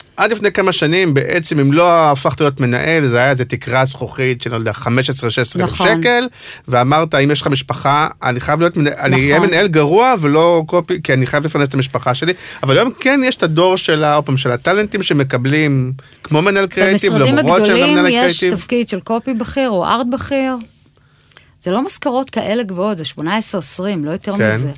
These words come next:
Speaker 2: אולי בכן משלמים מעל השוק, אז, אה, אצלם מתחילים להגיע יותר.
Speaker 1: ועדיין מנהל
Speaker 2: אה,
Speaker 1: קריאיטיב צעיר, או אפילו פחות,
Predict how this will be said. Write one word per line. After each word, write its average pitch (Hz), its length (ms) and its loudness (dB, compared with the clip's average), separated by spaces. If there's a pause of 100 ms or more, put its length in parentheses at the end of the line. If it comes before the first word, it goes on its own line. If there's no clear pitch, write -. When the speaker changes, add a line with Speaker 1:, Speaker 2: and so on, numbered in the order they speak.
(460)
Speaker 2:
אולי 165 220 -6
בכן 180 480 -8
משלמים 156 400 -8
מעל 156 160 -8
השוק, 156 360 -12
אז, 139 240 -16
אה, 147 100 -16
אצלם 160 380 -10
מתחילים 165 360 -12
להגיע 156 340 -10
יותר. 156 280 -14 (720)
Speaker 1:
ועדיין 135 340 2
מנהל 135 260 2
Speaker 2:
אה, 135 100 -2
Speaker 1:
קריאיטיב 131 560 2
צעיר, 135 600 0
או 113 100 -2
אפילו 123 320 -4
פחות, 135 340 -2